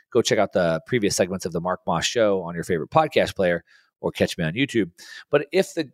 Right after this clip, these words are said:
government really cracks down on regulations, then a company like Coinbase might have a problem.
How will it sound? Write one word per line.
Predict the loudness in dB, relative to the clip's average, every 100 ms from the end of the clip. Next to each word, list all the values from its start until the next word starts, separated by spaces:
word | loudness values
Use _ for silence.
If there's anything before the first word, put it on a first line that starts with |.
| -2
government | 0 2 0 -2 -6
really | -8 -2 0 2 0
cracks | 0 2 2 0
down | 0 2 4 2
on | 0
regulations, | 4 4 4 -2 2 2 2 -2 -2 -8 -4
then | 2 2 2 -4
a | -8
company | 0 0 2 0
like | -2 -4
Coinbase | 0 0 4 4 2 0
might | 0 2 2
have | -4 -8
a |
problem. | -2 0 0 -2